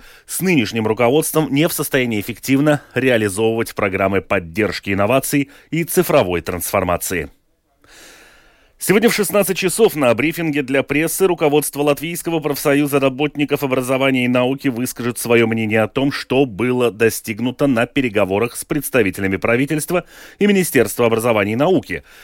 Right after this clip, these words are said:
а также расскажет о дальнейшем развитии событий.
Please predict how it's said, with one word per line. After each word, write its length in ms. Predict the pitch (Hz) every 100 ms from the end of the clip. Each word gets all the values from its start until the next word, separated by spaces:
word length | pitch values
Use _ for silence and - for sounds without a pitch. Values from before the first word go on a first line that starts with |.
| -
а 80 | 160
также 220 | 220 196
расскажет 420 | 160 147 170 170
о 60 | 147
дальнейшем 520 | 123 113 120 - 151
развитии 540 | 117 85 90 87 104 104
событий. 760 | - 147 147 113 - 80